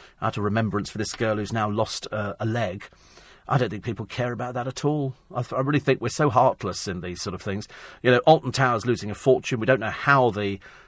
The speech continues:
the car crashed into the other one. We don't know whether or not it was human error. Presumably, we will find out. Presumably, there will be lawyers who are desperate to take this girl on to say, you know, "You should be covered. There will be insurance."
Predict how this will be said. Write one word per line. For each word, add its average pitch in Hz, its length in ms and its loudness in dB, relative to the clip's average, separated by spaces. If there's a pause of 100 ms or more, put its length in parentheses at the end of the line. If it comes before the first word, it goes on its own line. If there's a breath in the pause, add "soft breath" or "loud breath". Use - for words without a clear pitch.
(140 loud breath)
the 101 80 -6
car 123 540 2
crashed - 420 -2
into 104 160 -4
the 104 160 -8
other 127 180 4
one. 120 220 0
We 101 80 -4
don't 123 140 2
know 110 80 -4
whether 110 180 -2
or - 20 -2
not 110 140 -4
it - 60 -6
was 101 140 -8
human 127 340 6
error. 160 260 8
Presumably, 131 540 2
we 104 120 -4
will 104 140 -2
find 117 460 0
out. 147 260 4 (400 loud breath)
Presumably, 165 560 4
there 113 100 0
will 147 280 6
be 123 340 4 (540 soft breath)
lawyers 123 500 6
who 131 80 4
are 120 60 4
desperate 117 380 0
to - 40 -10
take 131 220 2
this 120 160 -4
girl 120 280 2
on 123 360 6
to 120 80 -6
say, 117 320 0
you 135 100 0
know, 117 180 2
"You 117 140 -2
should - 220 0
be 117 100 -4
covered. 127 360 2
There 117 100 0
will 143 120 6
be 113 140 0
insurance." 98 800 2